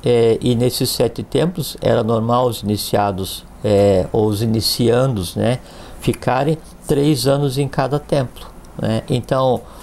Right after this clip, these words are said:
uma iniciação rigorosa por vinte e um anos.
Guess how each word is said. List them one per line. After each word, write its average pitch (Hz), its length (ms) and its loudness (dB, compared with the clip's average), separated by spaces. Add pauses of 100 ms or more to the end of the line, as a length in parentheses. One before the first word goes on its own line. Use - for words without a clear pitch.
(140)
uma 123 240 2
iniciação 123 960 0 (240)
rigorosa 127 1040 0 (920)
por 135 160 2
vinte 160 360 -2
e 170 80 0
um 165 120 2
anos. 123 540 -4